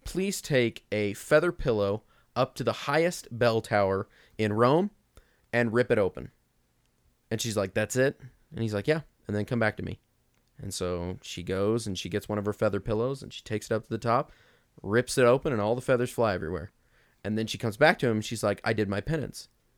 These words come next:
And he said, "No, no, no, you have, you haven't yet completed your penance.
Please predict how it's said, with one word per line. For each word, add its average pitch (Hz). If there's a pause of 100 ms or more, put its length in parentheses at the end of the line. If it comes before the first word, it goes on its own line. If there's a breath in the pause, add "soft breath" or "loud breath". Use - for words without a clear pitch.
And 107
he 107
said, 98
"No, 117
no, 113
no, 98
you 101
have, 110 (180)
you 117
haven't 113
yet 110
completed 170
your 98
penance. -